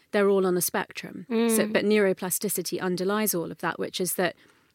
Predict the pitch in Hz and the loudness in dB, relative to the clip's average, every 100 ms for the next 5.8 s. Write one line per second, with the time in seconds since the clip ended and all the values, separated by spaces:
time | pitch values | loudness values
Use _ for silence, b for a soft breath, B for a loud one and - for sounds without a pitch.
0 | b 180 214 196 214 190 180 196 190 185 | b -2 -2 0 -2 -2 0 0 2 2
1 | - 175 - 202 160 - 190 190 - _ | 0 -4 -4 -6 -6 -8 -10 -10 -14 _
2 | _ _ _ _ _ _ _ 185 185 208 | _ _ _ _ _ _ _ -10 0 2
3 | 190 180 - 190 _ 185 180 - 180 175 | 2 0 -4 -12 _ -2 -2 -2 -4 -4
4 | 170 170 170 170 165 175 180 165 170 - | -6 -6 -4 -4 -4 -4 -4 -6 -6 -6
5 | 180 - 196 202 214 202 196 | -4 -4 -4 -2 0 2 0